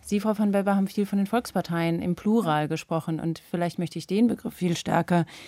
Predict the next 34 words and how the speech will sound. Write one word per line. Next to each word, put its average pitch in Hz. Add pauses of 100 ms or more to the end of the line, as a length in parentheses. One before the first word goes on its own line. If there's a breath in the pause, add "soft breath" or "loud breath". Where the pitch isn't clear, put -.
(240 loud breath)
in 202
Frage 196
stellen. 180 (440 loud breath)
Ähm, 190
die 196
C 220
D 202
U 208
ist 247
ja 214
im 196
Grunde 214
die 190
einzige 202
Partei 196
in 185
Deutschland, 196
von 220
der 208
wir 202
noch 196
denken, 196
dass 190
es 202
eine 196
Volkspartei 185
ist. 220
Auch 190
das 175
kann 202
man 196
bei 190
den 180
Umfragewerten 185